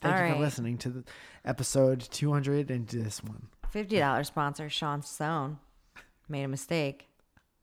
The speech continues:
Speaker 2: So he's back
Speaker 1: Uh-oh.
Speaker 2: on this one.
Speaker 1: What happened?
Speaker 2: He meant to change his, his, <laughs> but since we're all here.
Speaker 1: Meant to change his what?
Speaker 2: His, uh, he meant to change it to ten dollar sponsorship.
Speaker 1: Oh, fuck.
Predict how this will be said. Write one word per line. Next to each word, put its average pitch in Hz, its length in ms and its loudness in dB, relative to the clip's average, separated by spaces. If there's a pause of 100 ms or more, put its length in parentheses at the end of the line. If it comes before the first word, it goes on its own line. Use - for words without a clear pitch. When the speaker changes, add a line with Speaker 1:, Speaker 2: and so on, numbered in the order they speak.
(380)
Speaker 2:
So - 200 -6
he's 143 160 -4
back 170 420 0 (500)
Speaker 1:
Uh-oh. 135 340 0
Speaker 2:
on 196 140 4
this 185 240 4
one. 160 180 4 (380)
Speaker 1:
What 127 200 -2
happened? 143 380 -8 (440)
Speaker 2:
He - 220 -6
meant 160 220 -2
to 151 80 -8
change 139 320 -4
his, 135 300 -8 (340)
his, 147 460 -4 (200)
<laughs> - 180 -20
but 170 120 -2
since 170 260 -4
we're 185 100 4
all 180 140 6
here. 175 420 0 (840)
Speaker 1:
Meant 131 160 -2
to 135 60 -2
change 127 240 -2
his 120 140 -4
what? 113 320 -6 (200)
Speaker 2:
His, 160 280 0
uh, 151 520 0 (100)
he 160 180 -4
meant 151 200 -4
to - 60 -14
change 143 220 -4
it - 180 -12
to 135 300 -4 (280)
ten 127 180 -4
dollar 127 260 -6
sponsorship. 131 600 -14 (180)
Speaker 1:
Oh, 185 220 6
fuck. - 420 -2